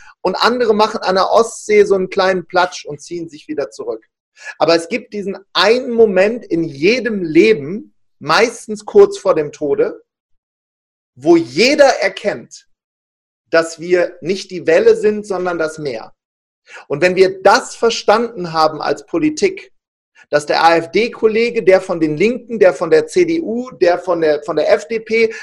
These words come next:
dass wir nicht nur in einem Boot sitzen, das ist ja logisch, sondern dass wir ein und dieselbe Person sind eines großen Organismus. Ich glaube, wenn wir das verstehen, dann sind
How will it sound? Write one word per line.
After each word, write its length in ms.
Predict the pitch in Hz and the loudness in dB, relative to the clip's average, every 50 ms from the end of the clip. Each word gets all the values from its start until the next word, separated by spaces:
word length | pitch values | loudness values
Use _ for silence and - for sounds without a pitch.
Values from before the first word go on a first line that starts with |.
| - _ | -8 _
dass 260 | - 165 165 - - | -2 -2 -2 -4 -6
wir 380 | 170 196 214 233 247 247 247 247 - _ _ _ _ _ _ _ _ | -4 2 6 6 6 6 4 0 -8 _ _ _ _ _ _ _ _
nicht 460 | - 190 247 302 302 - - - - | 0 2 2 2 0 -4 -10 -6 0
nur 180 | 240 262 247 | 2 4 4
in 140 | - 208 202 | 4 2 0
einem 360 | - - 208 214 220 196 170 | 0 0 2 4 4 2 4
Boot 280 | 151 208 247 262 254 - | 6 6 6 6 2 0
sitzen, 400 | - 165 156 - - - - 117 | 0 0 0 0 -2 -8 -8 -2
das 200 | 113 165 185 185 | 0 0 0 0
ist 180 | - 208 196 - | -2 -8 -2 2
ja 100 | 196 180 | 4 6
logisch, 640 | 175 190 220 240 226 165 139 113 110 - - - _ _ _ _ _ _ _ _ | 8 8 8 8 6 4 0 -4 -4 -6 -12 -16 _ _ _ _ _ _ _ _
sondern 320 | _ - 180 185 180 180 175 | _ 2 2 4 4 4 4
dass 180 | 180 185 - | 2 2 4
wir 200 | - 190 - - - - | 4 4 4 4 2 0
ein 360 | 165 185 202 233 262 269 254 | 2 4 4 2 2 0 -4
und 240 | - - 196 - 196 | -6 -6 -8 -6 -6
dieselbe 540 | 185 170 147 135 180 208 226 247 185 226 | -6 -4 0 4 6 8 8 6 6 2
Person 800 | - - - - 180 170 151 143 139 170 214 240 247 254 254 226 175 | -6 -6 -2 0 0 0 0 0 2 4 6 6 4 4 0 -4 -6
sind 420 | 143 131 165 202 240 269 247 - _ _ _ _ - | 2 6 6 6 6 4 -2 -10 _ _ _ _ -2
eines 400 | 165 180 185 180 170 139 131 123 | -2 0 0 -2 -4 -6 -10 -6
großen 400 | - 208 247 262 254 - 220 - - | -2 -2 -2 -2 -4 -10 -14 -6 -2
Organismus. 960 | 175 175 175 160 156 156 170 208 240 - - - 156 185 240 320 - - - _ _ _ _ _ _ _ _ _ _ _ _ _ _ _ _ _ _ _ _ _ _ _ | 0 0 2 2 0 0 0 0 -2 -2 -4 -6 -4 -4 -4 -4 -8 -16 -20 _ _ _ _ _ _ _ _ _ _ _ _ _ _ _ _ _ _ _ _ _ _ _
Ich 100 | - - | -4 0
glaube, 200 | 180 180 170 165 | 2 2 4 2
wenn 160 | 170 165 156 | 2 2 2
wir 160 | 165 156 - | 0 -2 0
das 320 | - 196 214 226 - - - | 2 2 2 0 -2 -8 -10
verstehen, 680 | - 185 185 - - - - 180 160 127 104 - _ _ _ _ _ _ _ _ _ _ _ _ _ _ _ _ _ _ _ _ _ _ _ - | -8 -6 -6 -6 -8 -6 -4 -4 -4 -6 -8 -14 _ _ _ _ _ _ _ _ _ _ _ _ _ _ _ _ _ _ _ _ _ _ _ -4
dann 160 | 147 156 151 | -4 -4 -4
sind 180 | 151 143 - | -6 -10 -12